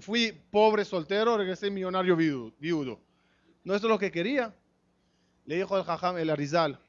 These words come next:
que era el más experto en todo el concepto de reencarnaciones, le dijo, "Que sepas, ella era tu socia la reencarnación pasada,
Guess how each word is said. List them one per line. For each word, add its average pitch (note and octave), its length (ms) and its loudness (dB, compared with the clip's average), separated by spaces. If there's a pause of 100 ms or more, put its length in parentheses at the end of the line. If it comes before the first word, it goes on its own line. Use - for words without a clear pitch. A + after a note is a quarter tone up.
(260)
que C3+ 100 -6
era D#3 160 -2
el D3 80 -4
más D3+ 220 -6
experto D#3 480 -6
en C#3+ 80 -8
todo D3+ 200 -6
el C#3 100 -8
concepto D3 400 -12
de C3 200 -10
reencarnaciones, B2+ 760 -14
le B2+ 80 -10
dijo, C3+ 240 -10
"Que B2+ 100 -14
sepas, C#3 480 -12 (880)
ella F3 520 0 (140)
era D#3+ 260 0
tu C#3+ 180 -10
socia F3 600 -6 (760)
la B2+ 120 -8
reencarnación C3 560 -8
pasada, C3 480 -6